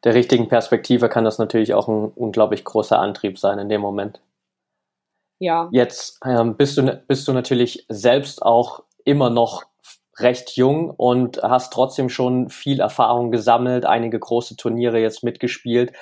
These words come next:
Speaker 1: Was würdest du aus deiner jetzigen Perspektive so jüngeren Spielern, jüngeren Spielerinnen mitgeben, die vielleicht gerade erst am Anfang ihrer Karriere stehen oder gerade so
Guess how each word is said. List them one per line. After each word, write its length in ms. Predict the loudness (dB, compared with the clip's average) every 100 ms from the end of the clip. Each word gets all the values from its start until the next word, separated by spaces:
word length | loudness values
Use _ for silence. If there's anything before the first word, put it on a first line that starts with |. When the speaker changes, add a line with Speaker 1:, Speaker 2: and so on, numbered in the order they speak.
| -20 _
Speaker 1:
Was 260 | 0 0 0
würdest 280 | -2 -2
du 80 | 2
aus 200 | 2 2
deiner 240 | 2 2 2
jetzigen 500 | 0 0 -2 -4 -4
Perspektive 760 | -4 -2 -2 -4 -4 -4 -2
so 440 | -2 2 4 2 -2 _ _ _ -8
jüngeren 500 | 0 2 2 2 0
Spielern, 580 | -4 -4 0 2 2 2
jüngeren 340 | 0 -2 -2
Spielerinnen 720 | -6 -6 0 0 2 0 0
mitgeben, 480 | -2 -2 0 0 0
die 120 | -6
vielleicht 420 | -2 2 2 0 _ _
gerade 260 | 0 2 4
erst 160 | 2
am 120 | 0 -2
Anfang 340 | -2 0 0
ihrer 180 | 2 0
Karriere 400 | 0 2 2 0
stehen 280 | -2 0 0
oder 120 | -2
gerade 320 | 0 0 0
so 240 | 0 -2